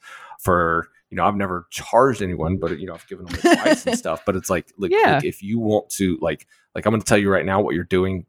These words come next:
Speaker 1: sucks and it's not going to work. Just be very straightforward and blunt, 'cause they were straightforward and blunt and trying to sell you.
Speaker 2: Right.
Speaker 1: I do that automatically. I leave the connection. Maybe I unfollow them if they're outside of the industry. I mean, now that I'm a business owner, I get hit up with financial services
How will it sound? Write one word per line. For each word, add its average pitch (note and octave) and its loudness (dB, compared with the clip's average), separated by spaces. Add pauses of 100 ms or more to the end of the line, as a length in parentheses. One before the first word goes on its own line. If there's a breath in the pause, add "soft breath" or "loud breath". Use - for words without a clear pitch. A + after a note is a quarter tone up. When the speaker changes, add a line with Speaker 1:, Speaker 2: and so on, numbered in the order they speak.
Speaker 1:
sucks - -2
and G#2 -4
it's G2 -8
not F#2+ -2
going F#2 0
to E2 -2
work. C#2+ -2 (220)
Just - -6
be F#2+ -6
very G2 2
straightforward G2 0
and F#2 -4
blunt, F#2 0
'cause F2+ -10
they G2+ 2
were G2 -4
straightforward F#2+ 0
and E2+ -4
blunt F2 0
and - -14
trying F2 -2
to D2+ -6
sell E2+ -2
you. F2 -6
Speaker 2:
Right. A#2 4 (120)
Speaker 1:
I F#2 0 (100)
do A2+ 0
that A2+ 4
automatically. G#2 0 (200)
I F#2 -2
leave A2 2
the A2+ 0
connection. G2 -2
Maybe G2 2
I F2+ 2
unfollow F2 2
them F2 -2
if - -8
they're E2 2
outside F2 2
of F2 -4
the E2+ -2
industry. E2+ -2
I - -4
mean, F2+ -8
now G2 2
that G#2+ 0
I'm G#2 0
a F2+ 0
business F#2+ -4
owner, G#2 0
I F2 -2
get - -4
hit G2 2
up F#2 0
with E2 -4
financial F#2+ -2
services G#2 2